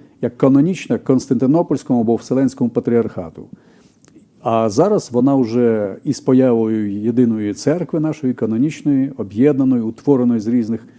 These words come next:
православних гілок, Е, уже тільки ця церква по канонам православної церкви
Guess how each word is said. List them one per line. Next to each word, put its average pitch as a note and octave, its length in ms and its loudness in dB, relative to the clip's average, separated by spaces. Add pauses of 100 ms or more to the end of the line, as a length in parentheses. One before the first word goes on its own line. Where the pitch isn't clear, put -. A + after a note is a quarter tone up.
(260)
православних A#2+ 680 0 (380)
гілок, B2 440 0 (480)
Е, A2 40 -4
уже A2 440 2 (160)
тільки C#3 340 0
ця D3+ 260 2
церква B2 480 0
по B2+ 200 0
канонам B2 400 2
православної A2+ 500 -2
церкви C3 440 -2